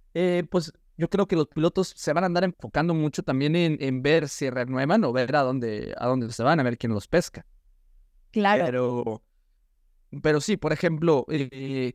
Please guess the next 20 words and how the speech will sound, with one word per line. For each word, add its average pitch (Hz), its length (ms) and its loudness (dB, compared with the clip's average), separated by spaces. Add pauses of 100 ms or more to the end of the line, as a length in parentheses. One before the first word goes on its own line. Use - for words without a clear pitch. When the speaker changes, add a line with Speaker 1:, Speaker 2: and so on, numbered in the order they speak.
(220)
Speaker 1:
¿a 147 100 -2
quiénes 196 240 2
se 202 80 2
les 139 120 0
acaba? 113 240 -2
Se 120 120 -6
les 120 120 -2
acaba 151 320 2
a 107 100 -4
Checo, 226 380 0
a - 80 2
Russell, 190 440 0
a 131 100 -2
Hamilton, 202 540 -2 (480)
a 131 100 2
Leclerc, 175 440 2
a 131 60 -2
Sainz, 214 420 2
a 139 60 -6
Piastri, 226 640 2